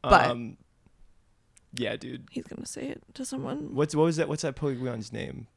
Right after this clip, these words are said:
Speaker 2: 'Cause it's, like, the third evolution of it, right?
Speaker 1: Yeah, I don't know.
Speaker 2: Dude, I, I would kill Mister Mime, I think.
Speaker 1: Ooh,
Speaker 2: I would kill, 'cause
Speaker 1: that's
Speaker 2: it,
Speaker 1: good.
Speaker 2: 'cause,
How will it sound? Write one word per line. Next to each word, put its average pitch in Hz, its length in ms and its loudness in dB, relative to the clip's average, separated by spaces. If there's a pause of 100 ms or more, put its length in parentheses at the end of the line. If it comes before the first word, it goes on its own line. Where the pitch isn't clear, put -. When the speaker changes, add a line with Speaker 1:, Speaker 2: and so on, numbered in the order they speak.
(120)
Speaker 2:
'Cause 147 140 2
it's, 165 160 4
like, 156 180 6
the 143 80 4
third 156 340 6
evolution 113 640 0
of 82 160 -6
it, - 120 -6
right? 110 360 -2 (580)
Speaker 1:
Yeah, 190 460 6
I 220 100 -2
don't 233 140 4
know. 233 360 -4 (200)
Speaker 2:
Dude, 139 160 4
I, 139 80 8 (240)
I 131 160 10
would 165 160 6
kill 185 180 6
Mister 143 320 2
Mime, 101 480 -4
I - 140 -4
think. - 300 2
Speaker 1:
Ooh, 277 480 12
Speaker 2:
I 277 80 8
would - 120 8
kill, 147 140 6
'cause 202 220 10
Speaker 1:
that's 190 100 4
Speaker 2:
it, - 60 -12
Speaker 1:
good. 185 320 2
Speaker 2:
'cause, 156 240 2